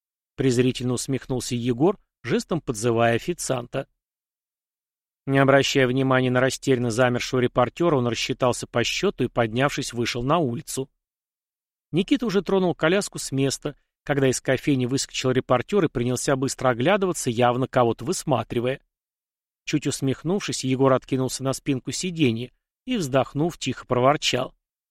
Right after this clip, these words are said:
«Ну ты посмотрим, чего вы тут стоите». О наличии в империи цензуры он помнил еще из уроков истории, но тут дело никоим боком не касалось ни царствующей семьи, ни государственного устройства.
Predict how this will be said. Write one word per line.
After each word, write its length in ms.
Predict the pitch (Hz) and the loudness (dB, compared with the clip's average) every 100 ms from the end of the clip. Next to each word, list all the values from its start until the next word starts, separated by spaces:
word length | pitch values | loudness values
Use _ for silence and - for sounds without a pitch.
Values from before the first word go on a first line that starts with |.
| _ _ _ | _ _ _
«Ну 260 | 131 139 175 | -4 -2 0
ты 100 | 220 | -2
посмотрим, 640 | 240 226 151 131 120 120 | -2 -2 0 0 -2 -6
чего 320 | - 127 120 | -2 2 2
вы 140 | 117 120 | 0 -2
тут 140 | 123 | -6
стоите». 680 | - - 120 123 - 139 - _ _ _ _ _ _ _ _ _ _ _ _ _ _ | -8 -4 -4 -4 -8 -8 -10 _ _ _ _ _ _ _ _ _ _ _ _ _ _
О 140 | 143 139 | 0 4
наличии 480 | 139 135 127 - | 4 4 2 2
в 120 | 127 127 | 0 0
империи 380 | 127 131 123 | 2 2 4
цензуры 560 | 123 - 131 113 170 160 | 2 0 0 0 2 2
он 140 | 123 | 2
помнил 340 | - 139 135 131 | 2 0 2 0
еще 300 | 131 - 131 | 0 0 0
из 100 | 120 | 2
уроков 400 | 135 135 127 - | 2 0 -4 -6
истории, 580 | 170 - 156 110 113 - _ _ - | -6 0 2 2 -2 -12 _ _ -12
но 100 | 185 | -8
тут 160 | 240 190 | -6 -2
дело 220 | 196 185 | 0 2
никоим 460 | 190 - 185 175 | 0 2 4 4
боком 280 | 165 185 156 | 2 2 2
не 80 | 156 | -2
касалось 540 | - 147 - 127 107 | 0 0 0 -2 -2
ни 100 | 180 | -4
царствующей 720 | 160 - 117 - 120 110 - | -4 2 2 0 -4 -2 -2
семьи, 400 | 110 - 135 165 | -4 -4 -2 0
ни 120 | 240 196 | 0 0
государственного 800 | 135 - 120 120 117 - 123 135 | -2 -4 0 0 0 -2 -2 -2
устройства. 800 | 208 - 143 117 - 120 135 | -4 -4 -4 -4 -6 -6 -8